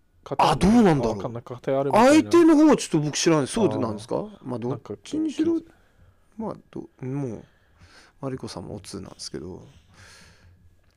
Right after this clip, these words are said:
Speaker 1: はい、YouTubeチャンネルの更新楽しみですね、謝罪動画。
Speaker 2: もうしないでしょ。で、どの辛さ、あの、
Speaker 1: いや、だってもう行き場なくなっちゃうじゃんな、木下ゆきなみたいに。
Speaker 2: うん。まあ。
Speaker 1: 最終的に落ち着くのがYouTubeだ。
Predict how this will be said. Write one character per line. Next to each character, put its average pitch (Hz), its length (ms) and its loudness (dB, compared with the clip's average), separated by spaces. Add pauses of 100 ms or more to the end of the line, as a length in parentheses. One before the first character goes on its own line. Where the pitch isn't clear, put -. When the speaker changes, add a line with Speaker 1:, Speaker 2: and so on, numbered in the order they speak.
Speaker 1:
は 135 60 -8
い、 - 60 -12 (220)
YouTube 123 460 -4
チ 131 100 -8
ャ 139 60 -4
ン 131 80 -10
ネ 117 80 -4
ル 110 80 -8
の 107 80 -12
更 110 180 -10
新 104 240 -14
楽 113 160 -10
し - 140 -14
み 107 80 -10
で 101 80 -12
す - 80 -18
ね、 95 100 -14
謝 104 200 -10
罪 101 200 -10
動 98 200 -14
画。 98 180 -16 (560)
Speaker 2:
も 180 320 4
う 147 100 -8
し 170 220 0
な - 160 4
い 440 80 6
で 160 100 4
し - 120 -4
ょ。 - 240 -12
で、 156 240 0
ど 165 340 -2
の 294 160 4
辛 294 260 2
さ、 - 120 -2
あ 226 360 2
の、 208 220 6 (220)
Speaker 1:
い - 20 2
や、 139 80 4
だ 156 80 2
っ 151 60 -6
て 147 120 6
も 135 120 4
う 139 80 4
行 139 80 0
き 269 100 2
場 277 120 8
な 202 120 4
く 196 100 -6
な 240 100 2
っ 233 80 -6
ち - 100 2
ゃ - 20 8
う 151 60 4
じ 131 80 -2
ゃ - 20 -2
ん 113 60 -8
な、 117 100 -6
木 - 160 -6
下 143 220 -4
ゆ 117 100 -2
き - 120 -10
な 113 100 -6
み 107 100 -10
た 104 140 -4
い 104 60 -14
に。 101 40 -12
Speaker 2:
う 117 60 -6
ん。 110 500 -4 (800)
ま 113 500 -6
あ。 - 120 -20
Speaker 1:
最 202 200 6
終 247 160 0
的 247 220 -4
に 220 60 0
落 160 240 -2
ち - 40 -14
着 - 100 -6
く 214 60 2
の 185 60 -2
が 123 120 0
YouTube 117 500 -4
だ。 104 80 -14